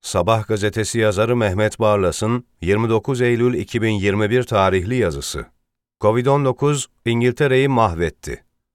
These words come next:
Yirmi birinci yüzyıla damgasını vuran covid on dokuz salgınının ülkeleri ne hale getirdiği ortada.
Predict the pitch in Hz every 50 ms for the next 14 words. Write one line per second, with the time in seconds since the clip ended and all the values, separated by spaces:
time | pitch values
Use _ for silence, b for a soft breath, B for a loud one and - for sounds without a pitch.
0 | _ _ _ _ 80 85 98 110 113 120 123 120 123 131 131 135 135 139 143 131
1 | 120 123 123 113 101 113 117 117 113 107 104 107 107 110 107 104 - - 131 127
2 | 131 113 98 80 80 98 123 139 135 _ - 110 110 113 107 123 131 135 131 120
3 | 104 - 107 92 - - 104 98 95 92 85 95 92 85 80 92 113 127 b b
4 | b b b b _ _ _ 101 113 117 101 - 123 117 120 120 120 117 107 127
5 | 135 127 123 117 110 107 107 92 101 95 - - 101 95 85 90 117 139 151 -
6 | 107 101 90 85 - 92 80 67 64 -